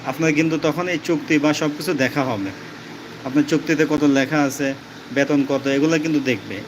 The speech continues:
এগুলো দেখার পরে ক-, মুক্ত মামলা থেকে একটা সিদ্ধান্ত দিবে আপনার বেতন দেওয়ার জন্য। চুক্তিতে যদি আপনার বেতন পাঁচশো লেখা থাকে, তিন মাসে আপনাকে পনেরোশো রিয়াল কিন্তু বেতন দিবে। কিন্তু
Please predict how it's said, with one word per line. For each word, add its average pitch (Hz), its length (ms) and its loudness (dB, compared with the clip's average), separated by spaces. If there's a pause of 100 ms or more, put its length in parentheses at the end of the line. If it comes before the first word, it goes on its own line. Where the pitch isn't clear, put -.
এগুলো 180 300 -2
দেখার 143 440 0
পরে 214 280 0 (140)
ক-, 160 80 -8 (360)
মুক্ত 156 180 -2
মামলা 165 340 2
থেকে 185 220 0
একটা 165 200 2
সিদ্ধান্ত 156 460 0
দিবে 170 280 0 (420)
আপনার 147 220 0
বেতন 147 340 4
দেওয়ার 135 240 2
জন্য। 110 300 -6
চুক্তিতে 175 400 -4
যদি 175 200 -2
আপনার 170 220 -2
বেতন 175 480 0 (180)
পাঁচশো 156 260 2
লেখা 156 260 2
থাকে, 120 260 -2 (400)
তিন 170 160 0
মাসে 170 200 0
আপনাকে 180 380 -2
পনেরোশো 160 340 2
রিয়াল 147 260 4
কিন্তু 139 160 0
বেতন 127 240 -2
দিবে। 101 440 -8 (380)
কিন্তু 170 420 2